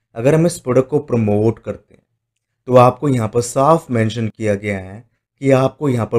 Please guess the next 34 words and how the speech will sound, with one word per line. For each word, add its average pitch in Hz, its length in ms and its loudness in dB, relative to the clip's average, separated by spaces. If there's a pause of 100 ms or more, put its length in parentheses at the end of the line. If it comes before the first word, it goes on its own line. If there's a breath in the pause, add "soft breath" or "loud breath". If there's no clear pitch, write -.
per 113 240 0
सेल 107 320 -8
का 104 500 -6
एक 156 120 -14
सौ - 140 -6
उन्नीस 160 440 0
डॉलर 127 160 4
तक 127 80 -2
का 127 140 0
कमीशन 107 400 -6
मिल 104 160 -4
जाता - 300 -20
है। - 80 -20 (1600)
मान 127 200 4
लो 156 80 6
मैं 151 100 4
यहाँ 135 100 2
पर 123 140 -6
दिन 120 180 -2
की 113 280 -4
दस 147 300 -2
सेल 120 160 0
भी 110 100 -2
निकलवा 104 380 -2
लेता 101 280 -8
हूँ 98 280 -16
तो - 460 -12
ईजीली 151 260 0
मैं 156 100 2
यहाँ 131 100 -2
पर 120 120 -8
per 113 260 0
डे 107 120 -4
के 113 260 -4